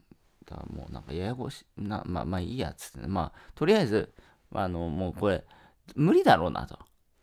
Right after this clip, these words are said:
いくら言っても、とりあえず、その、なんだろうな。あの、生年月日がどうのこうので言うわ。もうずっとそのテンプレみたいに書いてくるんで、「わかりました」っつって。で、あ、あの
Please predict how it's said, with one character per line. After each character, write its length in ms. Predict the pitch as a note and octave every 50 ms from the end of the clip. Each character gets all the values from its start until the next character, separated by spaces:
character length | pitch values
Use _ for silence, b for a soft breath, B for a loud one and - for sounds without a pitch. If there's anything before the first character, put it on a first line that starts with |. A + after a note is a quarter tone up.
| _ _ _ _ _ -
い 100 | - E3+
く 100 | - -
ら 60 | G3+
言 120 | F3 A#2 G#2+
っ 20 |
て 160 | - - -
も、 240 | C3+ A2 F#2+ E2+ D#2+
と 100 | - A#2+
り 80 | B2+ D#3+
あ 40 | E3+
え 40 |
ず、 300 | D3+ A2+ G#2+ G2 - - -
そ 160 | - - -
の、 300 | D#2+ D#2 - G#1+ - - _ _ _ _ _ _ _ _ _ _ _ _ _ _ _ _ _ _ _ _ _ _ _ _ _ - - G2+
な 100 | F#2 F2+
ん 60 | F2
だ 100 | D#2 -
ろ 120 | - - C#2+
う 20 |
な。 260 | D#2+ E2+ - - - _ _ _ _ _
あ 120 | - D#2+ D#2
の、 100 | D#2 D#2+
生 220 | - - A#2+ B2
年 180 | C3 C3+ C3+ C3
月 160 | C3+ C3+ -
日 60 | - F2
が 80 | D#2+
ど 80 | D#2 F2+
う 40 | F#2
の 80 | G2
こ 140 | - - G#2+
う 20 |
の 80 | F2 D2+
で 60 | C#2
言 100 | - -
う 20 | -
わ。 100 | - - _ _ -
も 160 | - F#2+ F#2
う 60 | F2+ F#2
ず 140 | G2+ C#3
っ 20 | C#3+
と 120 | - C#3+
そ 100 | B2+ C3+
の 60 | B2
テ 120 | - - B2+
ン 60 | A#2+
プ 60 | A2
レ 80 | A#2+ B2
み 100 | G#2+ G#2
た 80 | -
い 40 | D2+
に 60 | D2
書 80 | - F2+
い 40 | -
て 80 | -
く 80 | - -
る 80 | A1+ -
ん 40 |
で、 220 | - - - - - _ _ _ _ _ _ _ _ _ _ _ _ _ - - - _ _ _ b b b b b b b b _ _ _ -
「わ 100 | - D#2+
か 80 | - -
り 60 | F2+
ま 100 | F2+ E2
し 60 | D#2
た」 60 | - -
っ 20 | - -
つ 100 | - -
っ 20 |
て。 60 | - - - - - _ _ _ _ _ _ _ _ _ _ _ _ _ _ _ _ _ _ _ _ _ _ _ _ _ _ _ _ - - _ _ B B B B B B B B B
で、 80 | - A#2
あ、 260 | G#2+ A2 F#2+ - - -
あ 140 | - G2+ G2
の 600 | F#2+ F#2 F#2 F#2 F#2 F2+ F2+ F2+ F2 E2+ -